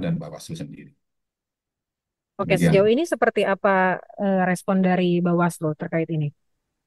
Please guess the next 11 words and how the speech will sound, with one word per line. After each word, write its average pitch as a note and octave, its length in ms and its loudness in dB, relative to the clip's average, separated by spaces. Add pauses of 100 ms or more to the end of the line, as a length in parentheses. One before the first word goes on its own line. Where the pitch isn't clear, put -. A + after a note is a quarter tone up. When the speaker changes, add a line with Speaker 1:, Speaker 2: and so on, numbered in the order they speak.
(720)
Speaker 1:
Ya, A2+ 200 8 (100)
eh, A#2 360 10 (840)
kami B2+ 240 10
belum A#2+ 320 10
menerima A2 1000 8
feedback - 380 0 (520)
secara, E2+ 480 2 (260)
eh, D#2+ 520 -2 (600)
langsung F2+ 320 0
dari D#2 320 -2
Bawaslu, F#2+ 840 2